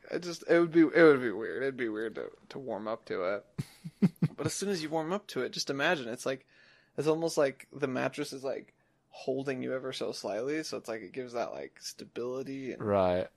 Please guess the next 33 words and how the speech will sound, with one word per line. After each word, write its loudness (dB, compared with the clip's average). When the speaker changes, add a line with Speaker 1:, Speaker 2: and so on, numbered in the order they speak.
Speaker 1:
comfort. -6
And -14
Speaker 2:
Right. -2
Speaker 1:
I 6
do -2
have 6
one -2
problem 4
actually, -4
though, -2
with -6
that 0
system. -10
Speaker 2:
What's -6
that? -2
Speaker 1:
What 0
happens 2
when -6
I -4
wanna -4
turn -6
over? -4
Speaker 2:
But 8
I 8
don't 8
think 4
you'd 4
wanna 4
turn 2
over 0
as -2
often 2
Speaker 1:
No. -2